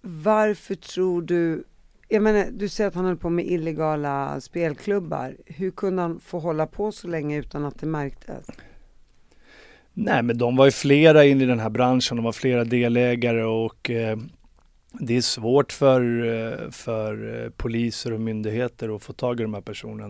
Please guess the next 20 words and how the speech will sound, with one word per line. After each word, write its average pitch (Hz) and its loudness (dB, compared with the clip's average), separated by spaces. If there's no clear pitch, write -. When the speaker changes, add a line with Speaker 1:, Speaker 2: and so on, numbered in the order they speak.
Speaker 2:
De 113 -4
är 117 0
väldigt 110 -6
smarta 107 -10
och, 104 -8
och, - -12
eh, 107 -8
ibland 117 -4
så 113 -8
står 113 -4
klubbarna 110 -6
på 113 -8
andra 110 -6
personer 110 -6
och 101 -10
så 117 -10
vidare. 104 -8
Eh, 104 -10
de, 123 -2
eh, 120 0